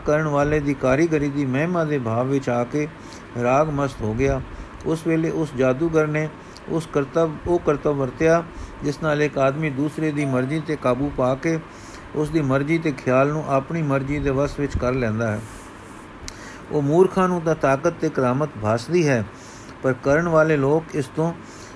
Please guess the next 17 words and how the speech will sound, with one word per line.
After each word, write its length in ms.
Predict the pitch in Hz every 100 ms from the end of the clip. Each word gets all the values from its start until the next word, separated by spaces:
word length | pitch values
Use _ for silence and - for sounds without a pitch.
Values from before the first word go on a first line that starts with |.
| - -
ਸਵਾਰਥ 360 | 147 143 160 180
ਸਿੱਧੀਆਂ 420 | - 160 147 151 147
ਦਾ 120 | 147
ਕੰਮ 280 | 135 127 143
ਲੈਂਦੇ 380 | 113 110 127
ਹਨ। 160 | 110 101 95 - - - - -
ਇਹ 200 | 170 175
ਇੱਕ 160 | 180 -
ਪ੍ਰਕਾਰ 380 | 165 139 135 139
ਦਾ 180 | 143 147
ਕ੍ਰਿਸ਼ਨ 420 | - 160 190 160
ਯੋਗ 280 | 135 135 127
ਹੈ 280 | 117 131 131 - - - -
ਤੇ 100 | -
ਇਸ 180 | 165 160
ਦਾ 180 | 165 143
ਨੀਵਾਂ 460 | 131 147 170 156